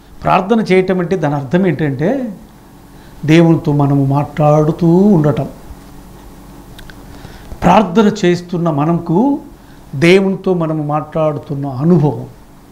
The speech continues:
దేవునితో మాట్లాడుతున్నట్టు రిలేషను దేవునికి మనకి. ప్రార్థన అంటే అదండి. అందుకనే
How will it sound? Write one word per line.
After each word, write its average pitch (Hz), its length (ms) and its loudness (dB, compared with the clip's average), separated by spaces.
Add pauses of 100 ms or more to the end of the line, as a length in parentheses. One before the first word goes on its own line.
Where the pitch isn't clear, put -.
(1080)
దేవునితో 247 320 2
మాట్లాడుతున్నట్టు 269 840 2
రిలేషను 147 720 0 (200)
దేవునికి 170 360 -6
మనకి. 139 340 -12 (1300)
ప్రార్థన 220 480 2
అంటే 226 380 -2
అదండి. 190 420 0 (680)
అందుకనే 220 600 2